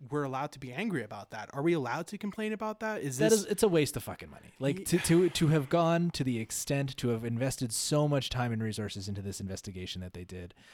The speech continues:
Speaker 2: and to come up with nothing, yeah, that's a waste of fucking money.
Speaker 1: I, I guess the argument might be that, you know, everything could end up as a waste of money, but we have to go bu-, above and beyond to, you know,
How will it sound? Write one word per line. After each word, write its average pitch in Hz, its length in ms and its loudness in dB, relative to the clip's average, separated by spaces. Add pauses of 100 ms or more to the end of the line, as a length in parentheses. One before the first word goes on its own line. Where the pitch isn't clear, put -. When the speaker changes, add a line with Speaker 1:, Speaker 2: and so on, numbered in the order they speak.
(400)
Speaker 2:
and 113 140 -2
to 117 80 -2
come 135 220 0
up 120 180 0
with 98 180 -4
nothing, 139 480 -4 (180)
yeah, 131 240 -2
that's 120 180 -8
a 147 40 0
waste 139 240 -2
of 135 80 -6
fucking 120 240 -10
money. - 260 -16 (600)
Speaker 1:
I, - 340 -6
I 185 40 -2
guess 202 200 -4
the 180 120 0
argument 175 420 0 (140)
might 139 420 -2
be 131 180 -2
that, 123 320 -4
you 135 120 -2
know, 127 320 -6 (100)
everything 147 460 0
could 147 440 -4
end 139 280 -4
up 131 120 -8
as 131 160 -6
a 131 60 -6
waste 127 300 -6
of 123 80 -10
money, 123 260 -4
but 120 180 -8
we 131 100 -10
have - 440 -8
to 151 100 -6
go 143 220 -4
bu-, 139 240 -8 (320)
above 147 300 2
and 143 120 0
beyond 135 500 0
to, 123 360 -4
you 135 120 -6
know, 117 240 -8